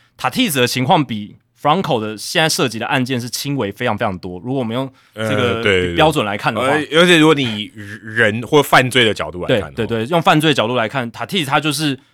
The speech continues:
Speaker 1: 可能为求表现嘛，
Speaker 2: 对。
Speaker 1: 对不对？然后有禁药的问题。
Speaker 2: 然后可能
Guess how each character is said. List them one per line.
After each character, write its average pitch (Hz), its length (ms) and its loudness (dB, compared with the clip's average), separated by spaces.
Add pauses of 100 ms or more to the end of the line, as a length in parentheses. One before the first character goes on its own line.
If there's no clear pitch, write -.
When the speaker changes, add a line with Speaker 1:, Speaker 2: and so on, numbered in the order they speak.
(240)
Speaker 1:
可 - 100 -12
能 110 140 -4
为 147 100 2
求 117 160 -4
表 104 180 -6
现 107 220 -6
嘛， 69 240 -14
Speaker 2:
对。 - 100 -14
Speaker 1:
对 107 60 -10
不 101 80 -8
对？ 104 120 -8
然 101 120 -8
后 123 100 -4
有 107 160 -8
禁 117 220 -6
药 117 140 0
的 101 40 -6
问 110 160 -4
题。 95 60 -4
Speaker 2:
然 92 100 -2
后 98 160 0
可 95 120 -10
能 95 280 -6